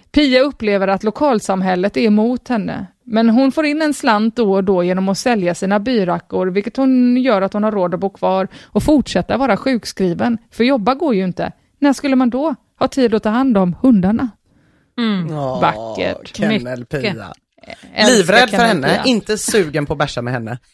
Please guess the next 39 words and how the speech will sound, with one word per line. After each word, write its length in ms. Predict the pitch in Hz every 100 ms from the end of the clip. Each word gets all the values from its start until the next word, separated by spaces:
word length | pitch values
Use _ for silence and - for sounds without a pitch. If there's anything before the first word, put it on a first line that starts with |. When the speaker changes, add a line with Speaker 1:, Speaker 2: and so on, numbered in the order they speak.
| 320 - 370
Speaker 1:
<laughs> 1120 | 226 196 - 294 240 381 269 359 - 339 320 330 - 311 - - - - - - - - -
Man 120 | 214
vurmar 400 | 214 262 214 208
ju 60 | 247
ändå 200 | 262 214
för 120 | 208
Kennel-Pia. 720 | 208 208 180 160 180 170 170 -
Speaker 3:
Gud, 340 | 185 269 247
ja. 120 | 139 208
Speaker 2:
Ja, 180 | 202 196
det 100 | 214
gör 80 | 190
man. 100 | 170
Speaker 3:
Jag 60 | 156
är 40 | 156
glad 200 | 175 208
att 100 | 202
hon 120 | 196
finns. 360 | 175 170 202 214
Speaker 1:
Det, 40 |
det 100 | 202
där 160 | 208 196
Speaker 2:
Mm. 140 | 185 - -
Speaker 1:
vackra 380 | 202 208 214
mörkret 600 | 208 214 170 - 208 214
som 160 | - 226
finns, 340 | 220 175 180
liksom. 440 | 180 170 165 180 196 -
Speaker 3:
Mm. 240 | 180 190 185 _ _ -
Speaker 1:
Jag 100 | 226
fullkomligt 420 | 285 254 233 214
älskar 300 | 247 - 202
henne. 300 | 190 190 214
Nästan 560 | 233 247 269 - 247 247
lika 220 | 254 226
mycket 280 | 220 220 190
som 140 | 185
jag 140 | 180 170
älskar 600 | 202 170 - 175 170